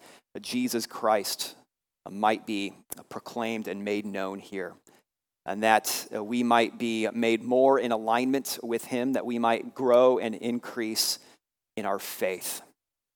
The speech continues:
Lord, we pray for the preacher up here as well, that the words that he speaks would be in accordance with your word, and that the same gospel and the forgiveness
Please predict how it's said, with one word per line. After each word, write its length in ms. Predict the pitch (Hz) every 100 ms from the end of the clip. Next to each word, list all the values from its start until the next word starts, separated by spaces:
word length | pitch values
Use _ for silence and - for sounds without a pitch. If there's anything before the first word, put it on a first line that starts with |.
| _ _ _ _ _ -
Lord, 180 | 127
we 40 | 127
pray 320 | - 147 147
for 160 | - 131
the 80 |
preacher 420 | - 160 151 160 139
up 120 | -
here 160 | 135
as 160 | 123 120
well, 320 | 120 120 113
that 360 | 113 107 - -
the 360 | 110 107 107 120
words 300 | 120 123 120
that 140 | 113
he 240 | - 135 131
speaks 720 | - - 139 147 - - -
would 180 | 120 110
be 300 | 117 110 110
in 160 | 120
accordance 480 | 127 - 117 117 -
with 160 | 113 117
your 260 | 113 117
word, 400 | 107 110 104 98 - - _ _ _ _ _ _ -
and 80 | 107
that 120 | -
the 40 |
same 320 | 107 131 120
gospel 460 | 117 110 110 - 113
and 100 | 107
the 40 |
forgiveness 840 | - 113 101 107 107 104 - -